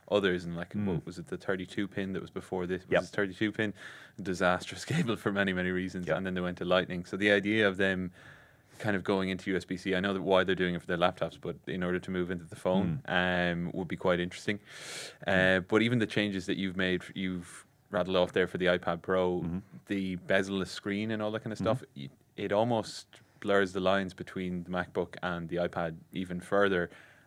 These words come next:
Speaker 1: And the actual screen on that new iPad, the
Speaker 2: Mm.
Speaker 1: actual way it looks,
Speaker 2: Mm.
Speaker 1: it's almost as if you just lifted a MacBook Pro screen or a MacBook Air screen, because they have that black, um,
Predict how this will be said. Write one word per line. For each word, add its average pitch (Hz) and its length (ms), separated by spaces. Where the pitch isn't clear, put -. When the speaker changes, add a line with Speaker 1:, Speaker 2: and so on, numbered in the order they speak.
Speaker 1:
And 95 140
the 101 40
actual 110 300
screen 107 480
on 90 140
that 90 180
new 95 120
iPad, 92 380
the 95 80
Speaker 2:
Mm. 92 60
Speaker 1:
actual 90 300
way 95 260
it 92 140
looks, 95 400
Speaker 2:
Mm. 90 220
Speaker 1:
it's - 100
almost 104 240
as 98 100
if 101 160
you 98 80
just 90 200
lifted 95 560
a 98 60
MacBook 95 540
Pro 98 260
screen 87 560
or 90 280
a 90 40
MacBook 92 400
Air 92 140
screen, 92 180
because 87 220
they 95 100
have 92 220
that 92 240
black, 92 440
um, 87 520